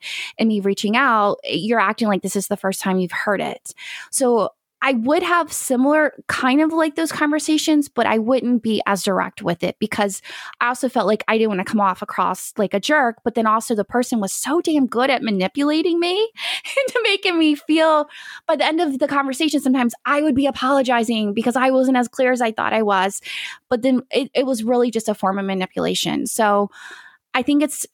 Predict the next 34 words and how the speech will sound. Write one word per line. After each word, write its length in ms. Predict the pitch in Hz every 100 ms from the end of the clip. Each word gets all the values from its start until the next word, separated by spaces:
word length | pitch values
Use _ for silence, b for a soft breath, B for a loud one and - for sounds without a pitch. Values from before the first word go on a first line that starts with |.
| _ -
important 400 | 247 254 226 247
to 80 | 247
have 300 | 226 220 220
those 180 | 240 233
one-on-ones 420 | 226 220 214 214
with 100 | 214
a 40 |
person. 540 | - 196 202 214 202 202
You, 300 | 214 214 -
you 180 | 247 247
have 300 | 254 254 254
to 100 | 254
hold 160 | 247
them 100 | 226
accountable 500 | 202 - 185 190 - -
and 100 | 220
put 160 | 208
them 120 | 214 196
on 120 | 190
notice. 300 | 185 190 -
Like, 180 | 190 202
"Look, 260 | 190 - -
I'm, 260 | 233 240 254
I'm 120 | 233 240
noticing 360 | 233 226 196
a 40 | 185
pattern 380 | - 180 185
here. 360 | 180 170 - - B B B B _
Every 200 | 220 220
time 180 | 247 240
we 80 | 240
have 120 | 233
a 80 | 220
meeting, 460 | 277 320 311 302